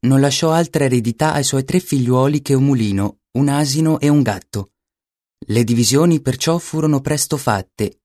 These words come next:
e non ci fu bisogno di chiamare né il notaio né il procuratore, i quali avrebbero finito col mangiarsi anche quel poco che c'era. Il maggiore si prese il mulino, il secondo l'asino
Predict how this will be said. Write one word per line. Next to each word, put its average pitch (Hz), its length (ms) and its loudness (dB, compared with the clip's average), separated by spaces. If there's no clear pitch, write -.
e 160 100 0
non 170 160 2
ci 170 120 -6
fu 185 160 -4
bisogno 139 440 2
di 113 120 -2
chiamare 123 460 0
né 123 140 2
il 139 100 2
notaio 117 760 -2
né 135 160 2
il 147 160 0
procuratore, 135 800 -2
i 165 120 -4
quali 170 460 2
avrebbero 139 500 0
finito 113 440 -2
col 123 160 -2
mangiarsi 139 600 0
anche 139 300 -2
quel 147 200 -4
poco 127 280 -2
che 135 140 -6
c'era. 98 420 -6
Il 123 160 0
maggiore 127 500 2
si - 180 -4
prese 113 280 -2
il 110 120 0
mulino, 123 540 0
il 120 160 -2
secondo 160 480 2
l'asino 110 640 0